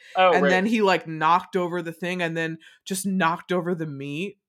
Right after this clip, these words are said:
Speaker 2: like, by accident, and then he just, I felt like that scene was cut, 'cause it just kind of, like, ended right there, and I was like,
Speaker 1: Yes.
Speaker 2: "Girl,
Speaker 1: It,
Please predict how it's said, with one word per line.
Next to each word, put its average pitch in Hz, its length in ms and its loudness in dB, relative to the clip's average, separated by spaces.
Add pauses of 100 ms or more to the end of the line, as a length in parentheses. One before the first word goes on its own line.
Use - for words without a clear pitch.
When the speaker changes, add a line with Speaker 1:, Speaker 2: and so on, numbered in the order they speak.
Speaker 2:
like, 165 280 -2
by 147 160 2
accident, 202 680 0
and 160 200 -6
then 151 140 -6
he 165 120 -6
just, 156 280 -12 (300)
I - 80 0
felt 294 160 2
like 349 140 -2
that 240 160 2
scene 220 220 -6
was 156 120 -6
cut, 175 520 0 (580)
'cause 226 120 0
it 196 60 2
just 208 160 -4
kind 240 180 2
of, 226 80 0
like, 175 220 -2
ended 170 420 -4
right 220 220 -4
there, 226 320 -2
and 175 120 -4
I 175 60 0
was 170 100 -4
like, 147 200 -4
Speaker 1:
Yes. 120 300 0
Speaker 2:
"Girl, 123 360 -6
Speaker 1:
It, 170 200 0